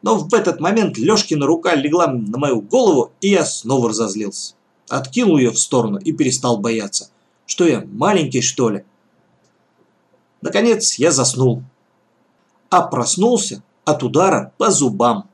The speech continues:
Это мне Леха пяткой в рот заехал. Он каким-то образом перевернулся, и теперь его голова была, где мои ноги, а ноги, где подушка. Открыл я глаза, смотрю вокруг ошарашенный.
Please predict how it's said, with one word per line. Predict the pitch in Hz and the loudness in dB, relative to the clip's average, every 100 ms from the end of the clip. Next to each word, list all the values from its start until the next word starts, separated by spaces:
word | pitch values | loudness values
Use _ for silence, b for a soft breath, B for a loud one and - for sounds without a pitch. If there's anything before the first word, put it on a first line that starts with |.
| _ _ _ _ _ _ | _ _ _ _ _ _
Это | - 131 | -10 -4
мне | 165 185 | 2 4
Леха | 196 196 135 131 - | 4 2 -2 -8 0
пяткой | 175 - 131 | 0 2 -2
в | 107 107 | -2 0
рот | 135 135 | 0 0
заехал. | 98 113 117 107 104 - _ _ _ _ _ _ _ _ | 0 -2 -2 -4 -12 -20 _ _ _ _ _ _ _ _
Он | 220 196 | 0 0
каким-то | 190 190 220 185 214 | 0 0 0 0 2
образом | 208 156 135 127 - | 4 2 0 -2 -2
перевернулся, | 147 196 220 240 233 - 139 | 0 2 2 2 2 2 -2
и | 160 | -2
теперь | 196 208 151 | -2 0 2
его | 170 185 | 2 2
голова | 120 151 196 220 | 2 2 2 2
была, | 185 165 117 | 2 2 0
где | - 165 | 0 0
мои | 180 185 | 2 4
ноги, | 151 147 127 - b b | 4 2 0 -4 b b
а | - | -8
ноги, | 139 196 160 | 0 0 0
где | 110 120 | 0 -2
подушка. | 165 - - 139 143 127 123 - _ _ _ _ _ _ _ _ | -2 -2 0 2 0 0 -6 -8 _ _ _ _ _ _ _ _
Открыл | - 156 160 - 233 202 | -2 -2 -2 0 4 4
я | 147 | 4
глаза, | 143 135 120 98 | 4 4 2 0
смотрю | - 123 - 196 185 - _ _ _ | -2 -2 4 4 4 0 _ _ _
вокруг | 135 139 127 120 | -2 0 -2 -2
ошарашенный. | - 139 135 123 117 101 | -2 2 2 0 -4 -8